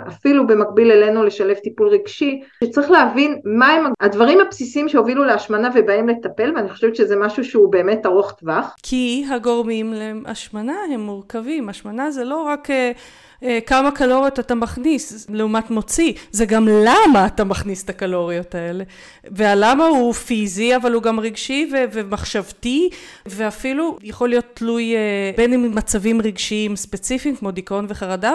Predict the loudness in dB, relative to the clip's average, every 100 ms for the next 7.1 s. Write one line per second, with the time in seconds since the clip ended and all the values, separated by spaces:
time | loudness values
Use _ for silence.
0 | -2 -2 -2 -2 -4 -6 -6 -2 0 0
1 | 0 0 -2 -2 -2 0 0 0 -2 -8
2 | -10 -8 -6 -6 -8 -10 -12 -8 -8 -6
3 | -4 -4 -4 -6 -4 -2 -2 -2 -10 _
4 | _ _ -12 -6 -6 -6 -8 -10 -16 -20
5 | _ 4 4 4 0 0 0 0 2 0
6 | 0 0 2 2 2 0 0 2 2 0